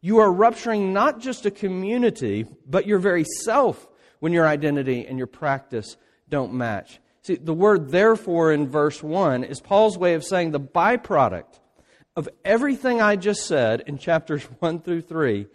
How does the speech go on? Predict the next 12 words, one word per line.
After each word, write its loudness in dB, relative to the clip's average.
is -4
that 0
you 0
would 6
live 2
in 0
real, 4
practical -4
unity 0
with -4
one -6
another. -12